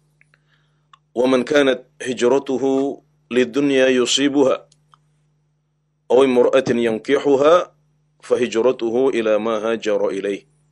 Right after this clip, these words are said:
Dari Amirul Mukminin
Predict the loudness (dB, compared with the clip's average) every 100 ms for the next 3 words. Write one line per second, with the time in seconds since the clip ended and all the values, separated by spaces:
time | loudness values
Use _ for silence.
0 | _ _ _ _ _ _ _ _ _ _
1 | _ _ _ _ _ _ _ _ _ -6
2 | 0 2 0 -2 -12 _ _ _ _ -2
3 | 2 4 4 2 0 0 0 0 -2